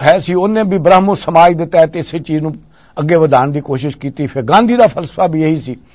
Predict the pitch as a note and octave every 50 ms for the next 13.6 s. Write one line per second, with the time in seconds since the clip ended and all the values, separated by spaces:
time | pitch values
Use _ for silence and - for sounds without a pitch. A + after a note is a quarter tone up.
0 | _ _ - - F#3+ G#3+ G#3 G#3 G3 F#3+ G3 G3 G3+ F3 - A3 C4 D#4+ - _
1 | _ _ _ _ _ _ - B3+ C4+ C4+ C4+ B3+ - - - - F3 G3 A3 A3+
2 | A3 G#3 D3 F#3+ F#3+ F3 F3+ F3 F3 - G3+ F#3 D#3 - F3+ D3 A#2 A#2+ C3 A#2+
3 | A2+ - - _ _ _ - D#3+ D#3 - D#3+ F3+ E3+ D#3 - - E3 D3+ D#3 E3
4 | D#3+ D#3+ D#3+ D#3 D3+ D#3 F#3 F3 - - A3 G3 E3 C3+ C#3 D3 C#3+ D3+ D#3 D3
5 | C#3 B2 D3+ C#3+ D3 D3 D3 C3 - - C3 C3 C3+ C3 B2+ - - _ _ _
6 | _ - D3 D3 D3 D#3 D#3+ D#3+ D#3+ D#3 - _ _ _ _ - G3 D#3 - F#3
7 | F3+ D#3 C3+ - - F#3 G#3 G#3+ G3+ G#3 G3 F3+ F3 F3+ F3+ F#3 F3+ E3+ F3 E3+
8 | D#3 F3 G3+ G3 F3 E3+ E3+ E3+ F3 E3+ D#3 E3+ D#3 D3+ D#3 D#3 D3+ D#3 D#3+ D3
9 | - D#3+ D3 D3 - - _ _ - C#3+ F3+ - - - G#3 F#3+ F3 E3+ F3 B2+
10 | C#3 D3 D3 C#3 A#2 C3+ A#2+ A2+ A#2 B2 B2+ - - _ _ _ _ _ - A2+
11 | B2 - - D3 D#3 D#3 - F3 E3+ G3 F3 F3 E3+ F3 F3+ F#3+ G3 G3 G#3+ G#3+
12 | G#3+ G#3 - - - - _ _ - C#3+ E3 F3+ F3+ E3 - D#3 D3+ D#3 D#3 D3+
13 | - C3 C3 C#3 D#3+ F3 F#3 F#3+ G3+ G#3 G#3 -